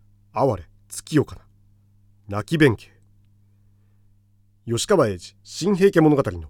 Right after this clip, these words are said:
朗読と解説をお送りしていきます。各回の注釈と授業内容の音声ファイルは、学びやホームページ、学びやドットシーサードットネット、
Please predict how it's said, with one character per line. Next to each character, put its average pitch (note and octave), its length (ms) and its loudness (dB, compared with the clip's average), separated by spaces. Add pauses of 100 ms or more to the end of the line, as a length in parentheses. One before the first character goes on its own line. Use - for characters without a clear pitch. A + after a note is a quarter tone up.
(160)
朗 A2+ 200 0
読 D#3 160 2
と A2 200 -6 (100)
解 A2+ 160 -4
説 A2 240 -6
を F#3+ 220 0
お G2+ 80 -10
送 G2+ 180 -6
り F#3+ 80 -4
し - 60 -12
て A2+ 60 -10
い - 20 -10
き G2+ 80 -20
ま - 80 -16
す。 - 180 -20 (460)
各 - 240 -6
回 B2+ 160 -2
の G3 80 2
注 C#3+ 160 -4
釈 G#2 180 -10
と F#2+ 140 -14 (180)
授 A2 160 -8
業 C3+ 120 4
内 C3 160 0
容 A#2+ 120 -2
の G3+ 80 6
音 B2 140 4
声 G2+ 160 -6
フ - 80 -10
ァ G2 80 -6
イ - 20 -10
ル E2 80 -16
は、 D#2+ 100 -20 (400)
学 B2+ 260 -2
び G3+ 80 0
や G2+ 100 -4
ホ B2 180 -6
ー C3+ 60 0
ム B2+ 100 -2
ペ A#2 120 -4
ー G2 40 -6
ジ、 - 160 -16 (480)
学 A#2 220 -2
び G3+ 80 0
や A#2 80 0
ド F2 80 -20
ッ - 100 -20
ト - 80 -20 (260)
シ - 260 -8
ー - 20 -
サ - 160 -14
ー D#2+ 40 -18
ド F2 120 -16
ッ - 20 -16
ト C3 120 -6
ネ A#2+ 80 -2
ッ - 60 -8
ト、 - 120 -20